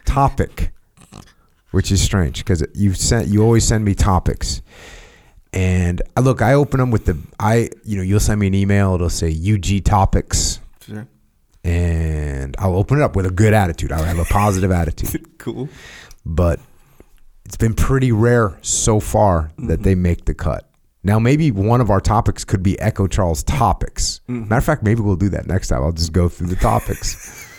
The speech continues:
Speaker 2: <laughs>
Speaker 1: and see what you were thinking when these came to mind. Also, I'd like to say this. If
Speaker 2: Mm.
Speaker 1: there's something that a listener is,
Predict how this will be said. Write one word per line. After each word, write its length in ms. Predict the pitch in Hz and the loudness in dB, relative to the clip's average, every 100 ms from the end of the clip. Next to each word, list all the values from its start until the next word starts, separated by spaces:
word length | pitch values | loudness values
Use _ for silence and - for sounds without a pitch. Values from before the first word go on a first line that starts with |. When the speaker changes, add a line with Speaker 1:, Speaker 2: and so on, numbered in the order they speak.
| - _ - | -20 _ -6
Speaker 2:
<laughs> 440 | 480 - - - | -6 -6 -20 -10
Speaker 1:
and 100 | 95 | -6
see 180 | - - | 0 2
what 300 | 101 98 76 | 4 2 2
you 80 | 104 | 2
were 80 | 95 | 2
thinking 380 | - 104 95 90 | 2 -2 -2 -2
when 160 | 87 | 0
these 120 | 87 | -2
came 160 | - 92 | 0 -2
to 40 | 85 | 0
mind. 240 | 85 78 - - - | -2 -2 -6 -14 -2
Also, 280 | 120 156 190 | 0 2 2
I'd 100 | 110 | 2
like 100 | 101 | 0
to 80 | 87 | 0
say 180 | 104 | 0
this. 240 | 110 101 - - | 2 0 -2 -2
If 160 | 113 110 | -2 0
Speaker 2:
Mm. 40 | |
Speaker 1:
there's 240 | 123 143 | 0 0
something 480 | - 131 135 131 113 - | 0 -2 0 -2 -4 -8
that 200 | 98 90 | -4 -2
a 80 | 90 | -2
listener 640 | 90 104 - - 82 73 - _ _ _ _ - | 0 0 0 -2 -2 -4 -6 _ _ _ _ -2
is, 540 | 101 95 87 82 - | 2 2 2 -2 -6